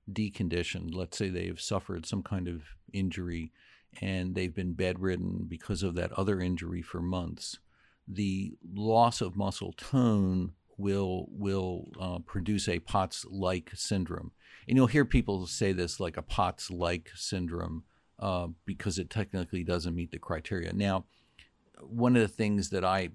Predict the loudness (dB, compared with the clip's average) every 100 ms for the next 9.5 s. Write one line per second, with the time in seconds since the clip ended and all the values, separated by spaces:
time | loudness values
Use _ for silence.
0 | _ -8 -4 -2 -4 -2 0 0 -2 -4
1 | -2 -4 -4 -6 -6 0 2 2 0 -4
2 | -6 -8 -8 -6 -4 -4 -8 -20 -20 _
3 | -8 0 0 0 0 0 0 -2 -8 -8
4 | -10 -4 0 2 0 0 -2 -2 -2 -2
5 | -2 0 0 -2 -2 -2 -2 -2 -2 -4
6 | -4 -2 -4 -4 -2 0 0 -2 -4 -6
7 | -2 -2 -2 -4 -2 -2 -2 -4 -8 -8
8 | -4 -2 0 -2 -4 -8 -14 _ _ _
9 | _ -6 -4 -4 -6